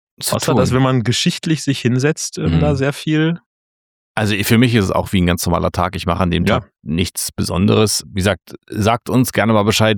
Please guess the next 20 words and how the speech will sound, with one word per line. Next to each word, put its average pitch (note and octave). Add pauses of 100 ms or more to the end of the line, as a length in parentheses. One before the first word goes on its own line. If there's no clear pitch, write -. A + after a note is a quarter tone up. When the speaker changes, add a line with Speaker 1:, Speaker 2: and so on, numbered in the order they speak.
Speaker 1:
was A2
macht A2
ihr A#2+
irgendwie A2
an G2+
dem G#2
Tag? F#2
Macht G2
ihr F#2
was F2
nicht, -
äh, F2
was E2+
ihr F2
sonst E2+
machen F2
würdet? F#2
Ich -
werde A#2
vielleicht G2